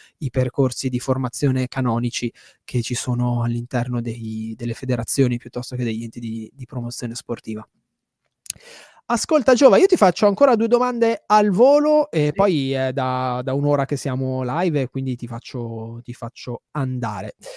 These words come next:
Speaker 1: Ehm, anzi, tre, tre domande, che se no me le, me le dimentico.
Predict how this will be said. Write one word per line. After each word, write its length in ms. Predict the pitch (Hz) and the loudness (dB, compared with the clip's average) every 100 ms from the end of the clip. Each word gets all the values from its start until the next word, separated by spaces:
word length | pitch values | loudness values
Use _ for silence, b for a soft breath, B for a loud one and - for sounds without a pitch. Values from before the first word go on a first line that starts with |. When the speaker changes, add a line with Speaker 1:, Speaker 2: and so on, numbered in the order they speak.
| B _ | B _
Speaker 1:
Ehm, 1300 | 165 147 143 135 127 127 120 120 117 113 113 110 - | 0 2 0 -2 -4 -6 -6 -8 -8 -12 -14 -18 -12
anzi, 260 | 165 135 123 | -8 -8 0
tre, 300 | 208 156 - | 4 4 2
tre 180 | - 147 | -2 0
domande, 380 | 131 120 113 127 _ _ _ | -2 -6 -10 -14 _ _ _
che 280 | - 135 120 | -8 -6 -4
se 100 | - | -4
no 80 | 156 | -4
me 100 | 147 | -4
le, 200 | 131 123 | -4 -8
me 120 | 143 | -8
le 60 | 135 | -6
dimentico. 400 | 123 107 123 - | -6 -10 -14 -16